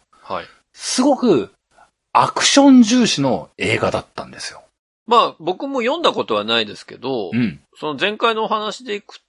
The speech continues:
Speaker 1: と、なんかだいぶこう、バトルが激しいんだろうなっていうのはなんとなく感じてはいましたよ。
Speaker 2: うん。
Speaker 1: うん。
Speaker 2: で、一方、ザ・ビギニング。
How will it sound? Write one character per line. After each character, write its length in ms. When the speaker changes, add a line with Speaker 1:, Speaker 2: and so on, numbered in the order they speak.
Speaker 1:
と、 440
な 140
ん 20
か 180
だ 140
い 80
ぶ 180
こ 340
う、 60
バ 140
ト 180
ル 120
が 100
激 300
し 180
い 60
ん 60
だ 120
ろ 140
う 20
な 140
っ 60
て 80
い 60
う 40
の 60
は 60
な 180
ん 80
と 140
な 100
く 80
感 300
じ 120
て 120
は 100
い 60
ま 100
し 60
た 100
よ。 60
Speaker 2:
う 60
ん。 220
Speaker 1:
う 80
ん。 180
Speaker 2:
で、 360
一 240
方、 320
ザ・ 320
ビ 80
ギ 140
ニ 80
ン 60
グ。 140